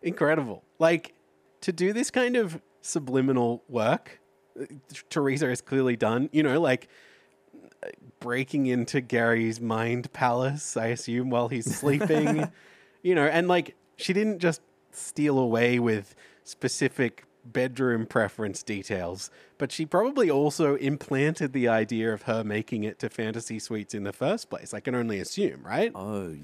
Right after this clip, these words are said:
Speaker 2: yeah.
Speaker 1: She
Speaker 2: "Which
Speaker 1: f-
Speaker 2: side of the bed do you want?" is an incredible pickup line.
Speaker 1: Yeah,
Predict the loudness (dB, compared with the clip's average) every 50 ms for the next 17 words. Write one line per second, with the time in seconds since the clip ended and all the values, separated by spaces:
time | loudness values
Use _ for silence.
0 | -16 -16 -14 -14 -12 -12 -12 -12 -12 -14 -16 -16 -16 -8 -4 -4 -4 -4 -6 -8
1 | -8 -8 -6 -6 -6 -8 -8 -10 -8 -10 -10 -10 -10 -10 -8 -6 -6 -6 -6 -6
2 | -6 -6 -8 -8 -8 -6 -8 -8 -8 -8 -10 -12 -16 -18 -18 -18 -20 -20 -18 _
3 | -8 -6 -6 -6 -6 -8 -8 -10 -12 -12 -14 -14 -14 -14 -16 -18 -20 _ -20 -20
4 | -18 -18 -16 -8 -4 -2 0 2 4 4 4 2 0